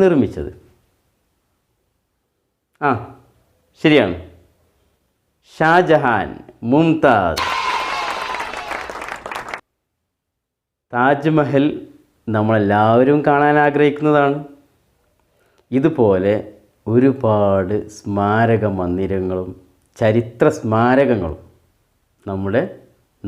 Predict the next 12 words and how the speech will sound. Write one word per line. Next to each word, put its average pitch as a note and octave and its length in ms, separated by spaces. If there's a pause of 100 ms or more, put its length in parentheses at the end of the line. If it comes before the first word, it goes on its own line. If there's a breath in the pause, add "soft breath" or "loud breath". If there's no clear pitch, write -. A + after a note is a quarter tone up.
നാട്ടിലുണ്ട്, F2+ 560 (560)
നമ്മുടെ G2+ 320 (120)
ഇന്ത്യയിലുണ്ട്. G#2+ 600 (1300)
നമുക്ക് C#3+ 300 (100)
ഇത് B2 100 (120)
ഓരോന്നും G#2+ 440 (1200)
അല്ലെങ്കിൽ B2+ 360 (140)
കുറച്ചെണ്ണമെങ്കിലും D3+ 920 (100)
നമുക്ക് G2 380
ഇന്ന് A#2+ 200 (340)
പരിചയപ്പെടണം. G2+ 720 (1600)
അതാണ് A2 380